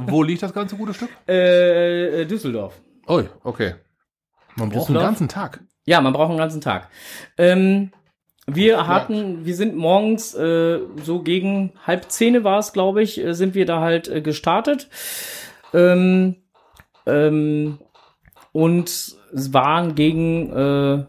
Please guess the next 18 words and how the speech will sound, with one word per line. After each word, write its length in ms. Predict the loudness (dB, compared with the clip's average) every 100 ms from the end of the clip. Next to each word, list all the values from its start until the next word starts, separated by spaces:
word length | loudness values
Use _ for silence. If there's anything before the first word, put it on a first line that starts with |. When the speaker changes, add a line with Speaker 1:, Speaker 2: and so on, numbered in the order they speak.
| _
Speaker 2:
achtzehn 500 | -4 -4 -4 0 0
Uhr 200 | 2 0
oder 200 | 2 0
sowas, 480 | 0 0 0 0 -4 -4
äh, 280 | -4 -4 -4
acht, 280 | -4 -2 2
neunzehn 380 | 4 2 0 0
Uhr 160 | 0
oder 180 | 0 0
sowas, 300 | 0 0 -2
äh, 320 | -2 0 -2 -4 -12 -20 -10
fertig, 480 | -2 -2 0 -2
äh, 40 | 2
achtzehn 520 | 2 2 0 -2 -2
dreißig 320 | 0 0 0
sowas 260 | -4 -4 -4
fertig, 360 | -6 -6 -10
also. 260 | -8 -8